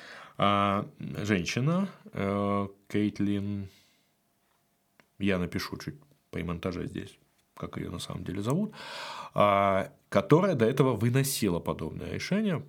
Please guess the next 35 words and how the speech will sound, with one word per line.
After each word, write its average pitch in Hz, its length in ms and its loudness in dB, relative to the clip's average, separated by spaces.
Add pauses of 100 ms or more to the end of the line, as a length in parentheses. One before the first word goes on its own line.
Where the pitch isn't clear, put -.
(120)
принуждая 113 880 2 (260)
завершить 110 760 0
сделку 85 640 -8
о - 80 -6
покупке, - 460 -6
то - 120 -6
есть - 160 -8
покупкой, 120 640 -2 (460)
э, 92 220 -2
соответственно, 92 580 -2
актива. - 380 -10 (880)
М, 107 680 2 (380)
тут, 117 160 0
конечно, 127 320 2
масштабы 90 380 0
не 117 120 -2
те. - 220 -10 (380)
То 87 80 -6
есть, - 140 -10
на 85 240 -2
самом 85 260 -4
деле, 85 180 0
наоборот, 90 420 -2
гораздо 85 400 -2
большие. 110 480 -2 (400)
И 90 460 2
сможет 101 400 0
ли 98 60 2
она 95 140 0
принять 95 300 0
такое 92 340 0
решение 92 460 -2
еще 208 260 -2
раз? 170 240 -4
Вопрос. 143 540 0